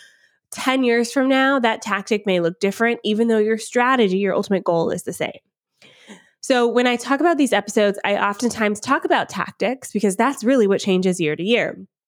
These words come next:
Last year, I put on my "That's So Raven" moment <laughs> and got clairvoyant and looked into the future. And a lot of what I predicted came true. So the first thing I predicted last year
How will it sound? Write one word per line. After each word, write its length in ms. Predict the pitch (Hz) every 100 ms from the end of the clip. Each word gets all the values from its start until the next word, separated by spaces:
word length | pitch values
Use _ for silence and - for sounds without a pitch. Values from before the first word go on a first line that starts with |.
| _ _ _ _
Last 380 | 214 208 240 -
year, 300 | 220 165 196
I 80 | 190
put 220 | 185 220
on 100 | 202
my 340 | 202 190 180 175 - - -
"That's 460 | 170 180 - -
So 180 | - 208
Raven" 640 | 190 180 208 214 180 170 170
moment 680 | 185 190 180 160 151 330 381 -
<laughs> 80 |
and 240 | 220 214 208 - - - 214
got 260 | 240 -
clairvoyant 880 | - 254 233 214 175 220 190 196 277
and 160 | 247 202
looked 180 | 196
into 200 | 214 196
the 80 | 196
future. 480 | 180 220 233 247 226 - - -
And 240 | - 214 208
a 40 | -
lot 300 | 226 247 302
of 80 | 277
what 120 | 277
I 80 | 262
predicted 640 | 247 208 202 214 202 196 -
came 560 | - 202 180 175 175 175 -
true. 260 | - 190 156 185
So 160 | 220
the 60 | 208
first 260 | 214 262
thing 160 | 269 285
I 40 |
predicted 420 | 247 233 214 185 185
last 340 | 185 202 -
year 260 | 180 170